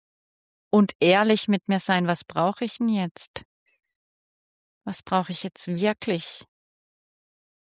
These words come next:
Was brauche ich jetzt wirklich? Und das ist auch eine Frage, die kannst du super gut und immer auch wieder, ich übernehme das jetzt, Johanna, entschuldige,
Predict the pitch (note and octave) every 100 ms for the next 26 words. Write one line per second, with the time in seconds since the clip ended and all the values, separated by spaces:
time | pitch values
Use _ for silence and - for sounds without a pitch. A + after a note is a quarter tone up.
0 | _ E3+ F#3 G3+ - - G3 F#3 - F3+
1 | - F3+ E3+ - - E3+ F3 F3 F#3 E3+
2 | E3 - - _ _ _ _ _ - -
3 | G#3 G3+ - - - - - - - -
4 | - - G3+ - F3 F3+ F#3+ F#3+ F#3 -
5 | F#3+ - G3+ F#3+ - G3 - F#3 - G#3
6 | A3 - F3+ - E3+ F#3+ G3 G3 D#3 D#3
7 | - E3 E3+ D#3 D#3+ D#3+ D3+ - - E3+
8 | D#3+ D#3+ D3+ D3+ E3+ F3+ A3